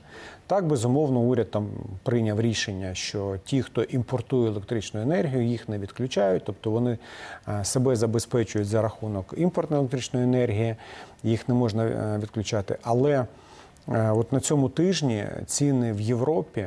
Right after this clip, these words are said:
відрізнялись від цін в Україні майже в два рази. І ціна в Європі була вища, ніж, е, прайскепи, які встановлені в нас,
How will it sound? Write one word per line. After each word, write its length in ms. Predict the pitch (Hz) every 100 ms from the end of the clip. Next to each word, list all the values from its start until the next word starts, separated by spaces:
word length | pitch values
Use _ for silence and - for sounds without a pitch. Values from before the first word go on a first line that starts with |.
| 101
відрізнялись 840 | 110 113 123 110 139 131 113 -
від 160 | 110 113 - 110
цін 400 | - - 131 113 95 - - - -
в 100 | 120
Україні 680 | 113 123 117 147 151 101 92 - - - -
майже 300 | 107 127 120
в 80 | 107
два 200 | 104 117
рази. 280 | 113 101 87 - - - - - - - _ -
І 220 | 131 120
ціна 340 | - 135 143
в 80 | 135
Європі 400 | 123 120 170 147
була 280 | 113 123 127
вища, 600 | 110 127 175 - - 92 - - -
ніж, 520 | 107 120 147 143 - - - - - -
е, 260 | 104 98 98
прайскепи, 580 | 123 117 - 156 156 110
які 280 | 113 -
встановлені 640 | 120 - 113 123 120 113 110
в 80 | 107
нас, 360 | 101 87 -